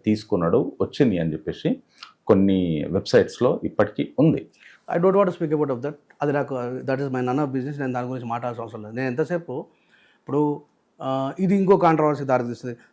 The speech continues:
Speaker 2: గాంధీ గారు డబ్బు తీసుకురా, తీసుకురంటే నేను ఏమంటానంటే, గాంధీ వల్ల మా సమాజానికి ఎలాంటి లాభం జరగలేదు, ఇది ఒక్కటి స్పష్టంగా చెప్పగలుగుతున్నాను. ఇక స్వాతంత్రం వచ్చిందా, ఏ మన, ఆ, ప్రైమ్ మినిస్టర్, ప్రధానమంత్రి వీళ్ళందరూ కలిసి కుమ్మక్కైనరా,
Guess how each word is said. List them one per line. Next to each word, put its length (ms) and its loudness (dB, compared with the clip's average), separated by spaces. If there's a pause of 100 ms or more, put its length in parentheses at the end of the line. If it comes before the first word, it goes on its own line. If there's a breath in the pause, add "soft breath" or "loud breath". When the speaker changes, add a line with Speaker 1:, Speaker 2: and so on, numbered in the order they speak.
(120)
Speaker 2:
గాంధీ 220 6
గారు 140 6
డబ్బు 220 2
తీసుకురా, 300 2
తీసుకురంటే 400 -2
నేను 180 -4
ఏమంటానంటే, 760 -6
గాంధీ 360 2
వల్ల 260 0
మా 180 -2
సమాజానికి 600 -4
ఎలాంటి 280 -4
లాభం 300 -2
జరగలేదు, 420 -8 (340)
ఇది 120 0
ఒక్కటి 240 -2
స్పష్టంగా 420 -6
చెప్పగలుగుతున్నాను. 560 -10 (720)
ఇక 100 6
స్వాతంత్రం 500 2
వచ్చిందా, 560 2 (340 soft breath)
ఏ 240 4
మన, 200 2 (1120)
ఆ, 140 6
ప్రైమ్ 280 4
మినిస్టర్, 320 4
ప్రధానమంత్రి 520 6
వీళ్ళందరూ 320 2
కలిసి 180 -2
కుమ్మక్కైనరా, 760 2